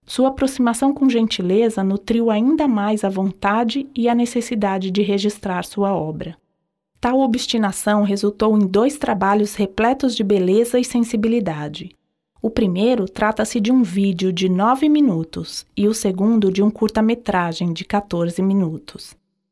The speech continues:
Este somente produzido depois de seu falecimento. Segundo Dado, assim como o profeta,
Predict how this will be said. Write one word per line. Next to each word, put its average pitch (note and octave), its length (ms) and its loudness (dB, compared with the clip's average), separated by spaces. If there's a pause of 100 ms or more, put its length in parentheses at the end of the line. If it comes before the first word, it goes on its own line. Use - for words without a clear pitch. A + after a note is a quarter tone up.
(320)
Este G3 380 0
somente F#3+ 580 0
produzido G#3 640 0
depois F#3+ 360 0
de F#3 100 -2
seu - 180 -4
falecimento. F#3 920 -4 (840)
Segundo A#3+ 420 2
Dado, F3+ 460 -2
assim B3+ 300 0
como C4 220 2
o B3 40 -4
profeta, G#3 720 -2